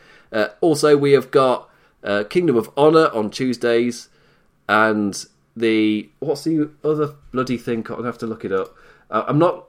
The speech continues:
I'm, I'm gonna plug them. <laughs> What is the final thing I need to blooming remember?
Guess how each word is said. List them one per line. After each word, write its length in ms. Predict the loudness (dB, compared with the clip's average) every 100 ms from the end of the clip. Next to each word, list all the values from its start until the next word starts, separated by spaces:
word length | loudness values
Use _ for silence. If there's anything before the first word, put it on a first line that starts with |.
| _ -4
I'm, 180 | -2
I'm 140 | -2 2
gonna 180 | 4 2
plug 380 | 0 -4 -2
them. 240 | -2 -4 -6 -14
<laughs> 0 | -12 -12 -10 -6 -4 0 2
What 180 | 2 2
is 80 | 0
the 80 |
final 320 | -2 -2 -2 -2
thing 180 | -2
I 20 | -2
need 140 | -4
to 260 | -2 -4 -4 -14 _ _ _ _ -4
blooming 240 | -2 0
remember? 500 | 0 0 0 0 -4